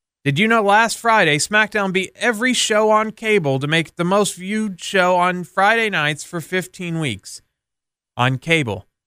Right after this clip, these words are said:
Well, they're about to go to Fridays again here in twenty nineteen, only they're gonna be on network T V. We'll see how they do, if they have much to brag about,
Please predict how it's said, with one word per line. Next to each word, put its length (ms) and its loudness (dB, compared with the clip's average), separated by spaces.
Well, 100 -2
they're 120 6
about 280 2
to 60 -10
go 160 2
to 80 0
Fridays 560 2
again 360 2
here 280 0
in 100 0
twenty 340 0
nineteen, 680 -2
only 240 -2
they're 120 0
gonna 200 0
be 180 2
on 220 0
network 440 -4
T 200 -8
V. 180 -2
We'll 180 0
see 240 0
how 160 2
they 160 -2
do, 320 0
if 120 -4
they 120 -4
have 200 0
much 320 -2
to 80 -2
brag 300 0
about, 400 -2